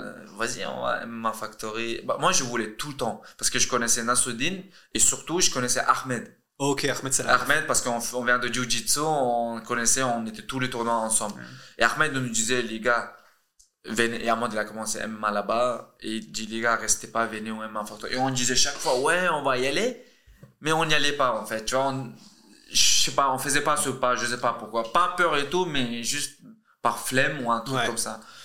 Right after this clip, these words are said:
Speaker 1: Et, euh, et lui, il me dit, Cédric, il me dit,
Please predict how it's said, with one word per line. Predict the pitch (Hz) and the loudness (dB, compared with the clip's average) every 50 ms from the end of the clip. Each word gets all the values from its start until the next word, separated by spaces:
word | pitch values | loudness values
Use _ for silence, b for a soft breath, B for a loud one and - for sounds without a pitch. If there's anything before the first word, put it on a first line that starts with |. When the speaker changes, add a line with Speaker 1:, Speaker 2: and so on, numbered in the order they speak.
| B B B B B B B B - | B B B B B B B B 2
Speaker 1:
Et, | 120 | 4
euh, | 127 127 127 123 123 123 123 120 120 117 104 - - - - _ _ - | 6 6 6 6 4 4 4 4 2 2 0 -4 -6 -12 -20 _ _ -6
et | 117 120 | -6 -4
lui, | 117 127 135 139 | -2 -2 -2 -2
il | 127 | -2
me | 123 117 | -2 -4
dit, | 110 113 113 117 113 | -6 -6 -6 -4 -2
Cédric, | 113 - - 113 - 123 123 123 | 0 0 0 0 -2 -4 -6 -6
il | 117 | -6
me | 113 113 | -8 -8
dit, | 107 110 110 110 107 | -6 -6 -6 -6 -6